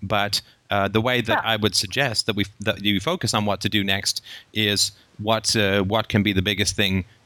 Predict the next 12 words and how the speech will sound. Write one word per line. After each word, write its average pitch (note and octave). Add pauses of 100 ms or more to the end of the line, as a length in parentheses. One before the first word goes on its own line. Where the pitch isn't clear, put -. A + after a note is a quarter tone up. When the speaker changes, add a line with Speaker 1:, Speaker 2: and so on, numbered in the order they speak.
(120)
Speaker 1:
to A2
help G2+
the B2
world G#2
that B2+
I G#2
will G2
take F#2+
pleasure F#2
in, F2
right? G#2 (1000)
Speaker 2:
Sure. -